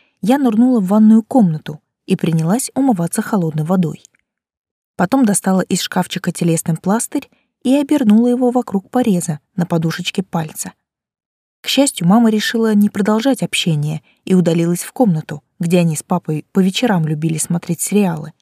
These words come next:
Причем никаких разногласий у них никогда не было. Оба терпеть не могли слезливые мелодрамы и обожали мистику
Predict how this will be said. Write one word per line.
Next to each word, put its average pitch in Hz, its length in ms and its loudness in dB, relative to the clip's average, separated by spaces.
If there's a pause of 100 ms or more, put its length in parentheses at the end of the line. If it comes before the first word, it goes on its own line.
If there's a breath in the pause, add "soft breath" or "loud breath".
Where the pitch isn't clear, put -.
(580)
Причем 175 320 4
никаких 175 420 0
разногласий 175 680 0
у 165 40 0
них 175 220 0
никогда 180 400 -2
не 247 180 4
было. 156 300 -4 (800)
Оба 254 240 2
терпеть 190 400 -4
не 196 80 2
могли 180 300 2
слезливые 170 580 0
мелодрамы 165 680 0 (280)
и - 80 -2
обожали 165 600 0
мистику 170 600 -2